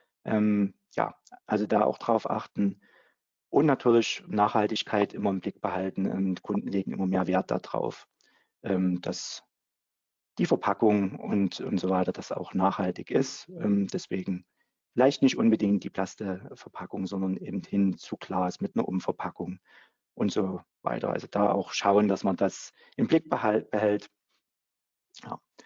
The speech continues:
So, äh, ich habe ja schon, schon gehört, es gab schon die, einen Vortrag zur Werbung, ähm, da deswegen nur ganz kurz. Amazon,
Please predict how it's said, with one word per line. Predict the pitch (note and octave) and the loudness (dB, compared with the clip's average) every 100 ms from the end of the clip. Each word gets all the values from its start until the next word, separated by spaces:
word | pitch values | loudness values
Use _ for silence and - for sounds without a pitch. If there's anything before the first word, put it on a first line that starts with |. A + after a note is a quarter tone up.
| _ _ _ _ _ _ _ _ | _ _ _ _ _ _ _ _
So, | - B2 - _ | 2 2 2 _
äh, | - A#2+ - | 4 4 4
ich | - | 0
habe | D3 | 0
ja | C3 | 2
schon, | B2 B2 | 2 2
schon | - - A2+ | 0 0 0
gehört, | G2+ B2+ - | 4 2 0
es | - | -2
gab | A2+ C3 | 0 0
schon | - B2+ A#2+ A#2 | 2 4 4 2
die, | A#2+ - - | -4 -6 -10
einen | G2 G#2 G2+ | -6 -4 -2
Vortrag | - B2+ - G#2 | 0 0 2 -2
zur | - F#2 | -4 -4
Werbung, | G2 A2 D#3+ C#3+ C3+ - | 4 4 6 4 2 0
ähm, | A2 G2+ | 0 2
da | G#2 G#2+ | 2 0
deswegen | A2 A#2+ G#2+ | 0 0 2
nur | A2 A2 | 2 0
ganz | F#2 - | -4 -4
kurz. | - F#3 - | -2 -2 0
Amazon, | - A#2 - A2+ A2 | 0 0 2 2 2